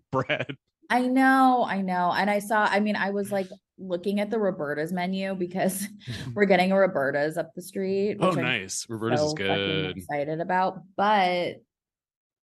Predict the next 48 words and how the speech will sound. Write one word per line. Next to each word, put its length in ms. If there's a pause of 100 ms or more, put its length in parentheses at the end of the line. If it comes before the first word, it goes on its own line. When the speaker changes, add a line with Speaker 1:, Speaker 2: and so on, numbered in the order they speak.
(220)
Speaker 2:
again, 400
I'm 140
like, 200
"Do 120
they 160
have 260
any?" 300
They 180
also 320
have 180
one 240
that's, 220
like, 160
just 220
sauce 260
and 80
pie. 80
I'm 80
like, 160
"What 140
am 80
I 80
gonna 180
do?" 300
Like, 160
I 140
was, 160
like, 120
already 360
thinking 300
about 260
this 300
Speaker 1:
Yeah. 180
Speaker 2:
before, 440
like, 240
I'm, 160
like, 200
day 160
two 280
of 80
my 80
Whole 220
thirty, 320
and 120
it's 120
Speaker 1:
I 40
Speaker 2:
not 120
even 180